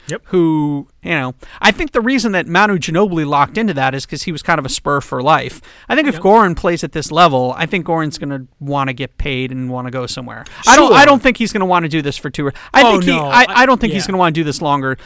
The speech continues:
Speaker 2: Like, if he, if
Speaker 1: Yeah.
Speaker 2: he reaches his goal, which he said is to be sixth man of the year, he's gonna be sixth man of the year, and then he's gonna go get paid to start somewhere.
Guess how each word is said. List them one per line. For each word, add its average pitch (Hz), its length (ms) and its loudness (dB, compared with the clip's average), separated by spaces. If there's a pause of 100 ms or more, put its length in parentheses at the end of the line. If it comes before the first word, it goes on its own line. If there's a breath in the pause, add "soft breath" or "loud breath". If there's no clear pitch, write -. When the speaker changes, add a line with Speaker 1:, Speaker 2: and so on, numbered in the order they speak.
(100)
Speaker 2:
Like, 208 120 2
if - 80 0
he, 294 240 0
if 214 200 -4
Speaker 1:
Yeah. 294 60 2
Speaker 2:
he 277 320 -4
reaches 190 460 -4
his 175 100 -4
goal, 151 280 0
which 147 160 -4
he 160 60 -8
said 151 240 -2
is 135 140 -6
to 143 60 -12
be 135 80 -6
sixth - 300 -8
man 147 160 -2
of 135 80 -4
the 135 60 -4
year, 143 340 -2 (340 soft breath)
he's 233 160 0
gonna 208 140 -2
be 190 80 0
sixth - 240 -4
man 190 100 0
of 170 40 0
the 165 60 0
year, 156 140 -2
and 151 160 -2
then 165 60 0
he's 156 120 -4
gonna 160 140 -6
go 143 160 -6
get 135 140 -6
paid 135 240 -4
to 131 40 -10
start 117 300 -8
somewhere. 123 320 -12